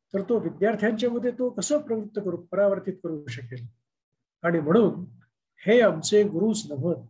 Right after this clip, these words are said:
अशा प्रकारची त्यांनी, अं, तीन अग्रलेख लागोपाठ लिहिलेले होते. मग त्यामध्ये गुरु कसा पाहिजे?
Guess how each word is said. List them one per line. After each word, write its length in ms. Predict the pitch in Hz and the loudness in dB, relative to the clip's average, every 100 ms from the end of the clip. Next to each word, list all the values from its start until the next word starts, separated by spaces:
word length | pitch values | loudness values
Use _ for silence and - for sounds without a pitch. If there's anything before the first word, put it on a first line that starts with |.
| _ _ _ _ _ _ _ - | _ _ _ _ _ _ _ -6
अशा 240 | 165 254 | 0 2
प्रकारची 480 | 262 208 196 170 208 | 4 2 2 0 -2
त्यांनी, 580 | 202 170 185 180 170 160 147 _ - | 0 2 4 4 2 0 -6 _ -12
अं, 560 | 160 151 151 147 143 139 | -4 -2 0 -2 -4 -8
तीन 320 | 127 - 269 214 | -8 2 6 6
अग्रलेख 360 | 165 175 202 202 | 4 2 2 2
लागोपाठ 560 | 151 156 196 202 202 175 | -4 0 0 2 0 -2
लिहिलेले 240 | 147 156 | -2 0
होते. 260 | 151 151 - - _ _ _ _ _ _ 220 | -2 -4 -12 -18 _ _ _ _ _ _ 0
मग 100 | 208 | 6
त्यामध्ये 320 | 254 247 269 | 6 8 6
गुरु 240 | 202 285 | 6 4
कसा 280 | 285 190 269 | 4 4 4
पाहिजे? 340 | 220 180 170 | 4 2 0